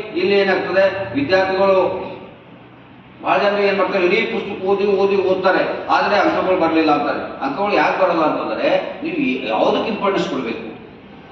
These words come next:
ಯಾವ್ದಕ್ಕೆ ಇಂಪಾರ್ಟೆನ್ಸ್ ಕೊಡಬಾರ್ದು, ಅದು ಕೂಡ ಒಂದು ಕಲೆ ಇದೆ. ಹಾಗಾಗಿ ನೀವು ಓದುವಾಗ ಏನ್ ಮಾಡ್ಬೇಕು, ಎ ಬಿ ಸಿ ಡಿ ಅಂತ ಹೇಳಿ ಮಾಡ್ಬೇಕು.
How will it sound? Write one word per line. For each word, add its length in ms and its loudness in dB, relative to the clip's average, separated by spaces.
ಯಾವ್ದಕ್ಕೆ 340 0
ಇಂಪಾರ್ಟೆನ್ಸ್ 400 -2
ಕೊಡಬಾರ್ದು, 720 0
ಅದು 140 -2
ಕೂಡ 220 -2
ಒಂದು 300 0
ಕಲೆ 180 2
ಇದೆ. 440 -2
ಹಾಗಾಗಿ 380 0
ನೀವು 480 -2
ಓದುವಾಗ 360 2
ಏನ್ 120 2
ಮಾಡ್ಬೇಕು, 400 0
ಎ 260 0
ಬಿ 200 2
ಸಿ 260 0
ಡಿ 120 -2
ಅಂತ 100 0
ಹೇಳಿ 160 -2
ಮಾಡ್ಬೇಕು. 400 0